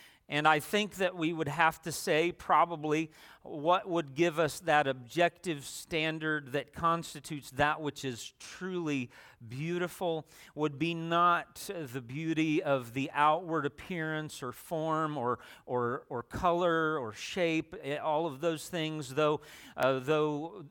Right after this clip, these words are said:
there are some of those things that we recognize as beautiful. But those opinions,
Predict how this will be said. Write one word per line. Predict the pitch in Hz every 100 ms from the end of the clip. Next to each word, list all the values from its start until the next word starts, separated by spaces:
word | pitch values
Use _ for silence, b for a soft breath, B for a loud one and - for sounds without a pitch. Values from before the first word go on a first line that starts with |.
| 160
there | 151 156
are |
some | - 190 170
of | 147
those | 165 -
things | 170 160
that | 139
we | 135 170
recognize | 143 165 175 143 151 147 147 127
as | 147 135 143 135 - B B B
beautiful. | 123 202 220 - 143 185 220 _ _ _ _ _ _ _ _ _ _ _ - _ _
But | 127 151 123
those | 185 196 151
opinions, | 160 196 208 202 170 156 -